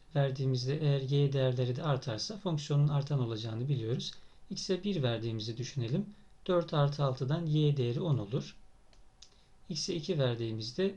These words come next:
dört çarpı eksi iki, sekiz artı altıdan on dört olduğunu görüyoruz. Biz x değerlerini artırdıkça y değerlerinin de artacağını görüyoruz. Böylece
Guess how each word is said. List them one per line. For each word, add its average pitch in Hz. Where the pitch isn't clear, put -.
dört 156
çarpı 127
eksi 127
iki, 180
sekiz 156
artı 120
altıdan 135
on 165
dört 110
olduğunu 117
görüyoruz. 123
Biz 196
x -
değerlerini 160
artırdıkça 147
y 165
değerlerinin 123
de -
artacağını 147
görüyoruz. 147
Böylece 165